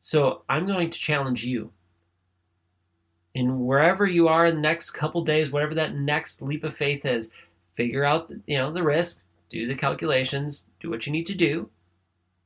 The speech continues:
but then take it. Don't procrastinate. Don't wait any longer.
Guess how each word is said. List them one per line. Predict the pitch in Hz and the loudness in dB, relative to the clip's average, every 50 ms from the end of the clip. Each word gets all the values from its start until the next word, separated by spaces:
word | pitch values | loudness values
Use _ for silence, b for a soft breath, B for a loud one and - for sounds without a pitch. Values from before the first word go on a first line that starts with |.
| _ _ _ _ _ | _ _ _ _ _
but | - 135 | -6 -4
then | 123 139 127 123 | -2 0 0 -2
take | - - - 131 120 110 - | -2 0 -2 -2 -2 -2 -6
it. | - - _ - _ _ _ _ _ _ _ _ _ _ _ _ _ _ _ _ - | -12 -14 _ -20 _ _ _ _ _ _ _ _ _ _ _ _ _ _ _ _ -2
Don't | 147 143 147 160 165 165 - _ _ | 0 0 2 0 -2 -4 -6 _ _
procrastinate. | - - 143 131 - - - 135 131 131 131 - 135 131 131 131 131 - b b b b - | -10 -8 -8 -8 -6 -4 -2 0 0 0 -2 -4 -4 -2 -2 -2 -4 -6 b b b b -4
Don't | 143 147 147 - | -2 -2 -2 -4
wait | - 117 131 135 143 151 147 | -6 -4 0 0 0 0 0
any | 139 139 147 147 | -2 -2 -2 -2
longer. | 139 120 113 117 110 113 113 110 | -2 -2 -4 -4 -6 -8 -10 -12